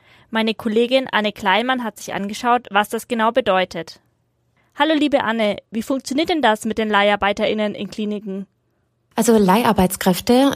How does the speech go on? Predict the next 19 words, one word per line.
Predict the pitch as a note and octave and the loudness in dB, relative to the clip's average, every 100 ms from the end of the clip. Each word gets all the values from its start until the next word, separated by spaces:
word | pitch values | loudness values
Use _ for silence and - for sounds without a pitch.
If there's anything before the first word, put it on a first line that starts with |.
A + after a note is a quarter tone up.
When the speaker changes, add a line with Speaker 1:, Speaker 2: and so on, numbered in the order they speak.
| - | -2
Speaker 2:
sind | G3 A3 G#3 G#3+ | 0 2 2 2
nicht | G#3 G#3 | 0 2
mehr | F#3+ | 2
bei | F3+ | 2
den | F#3 | 0
Kliniken | F3 G#3 G3 F#3 F3 | -2 -2 -2 0 0
selbst | E3 A3 A#3 - | 0 -2 -2 -2
angestellt | A#3 A3+ - A#3+ A#3 - | -2 -2 -2 0 0 0
oder | E3+ | -2
bei | E3 | -2
den | D#3+ E3 | -2 -4
Pflegeheimen, | - G#3 G#3+ G3+ G#3 G#3 G#3 - - | -4 -4 -2 0 0 0 -2 -8 -10
sondern | F#3 G3+ G#3+ G#3+ F3+ | 0 4 4 4 2
haben | E3+ | 0
einen | E3 E3+ | -4 -4
Vertrag | F3 - E3 F#3+ | -6 -2 -2 -2
mit | E3+ E3 - | -2 -4 -2
einer | D#3+ D#3+ D#3+ - - | -2 -2 -4 -8 -2
Vermittlungsagentur. | G3+ F#3+ - - D3 D3 - E3+ D#3+ D#3 - E3 - | 4 4 4 -2 -4 -4 -8 -6 -4 -6 -2 -2 -2